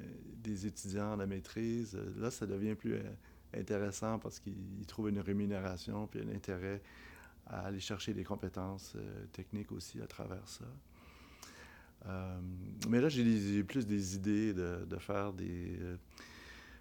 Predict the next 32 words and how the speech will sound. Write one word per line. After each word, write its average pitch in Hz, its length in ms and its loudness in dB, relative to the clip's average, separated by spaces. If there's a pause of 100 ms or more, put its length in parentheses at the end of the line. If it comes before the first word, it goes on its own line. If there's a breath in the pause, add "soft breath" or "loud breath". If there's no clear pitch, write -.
(240 loud breath)
euh, 90 500 -4 (460)
des 101 80 2
résidences 98 800 4
avec 87 200 0
des 85 120 -4
systèmes 98 400 4
de 85 100 0
captation 101 1000 -2
portatifs, - 960 -6
euh, - 60 -8 (920 loud breath)
des - 80 -6
choses 98 240 -4
comme 92 200 0
ça, 92 340 -2
et 92 160 -4
voir 101 240 -2
un 101 80 0
peu 113 100 2
où 104 140 2
est-ce 92 100 -4
que 95 80 -2
ça - 140 -4
va 98 100 -2
m'entraîner, 98 580 -4
sans 117 220 -2
trop 120 240 -2
savoir 98 400 0
où 98 100 -2
est-ce 95 140 -6
que 98 80 -6
ça - 180 -6
va 104 180 -6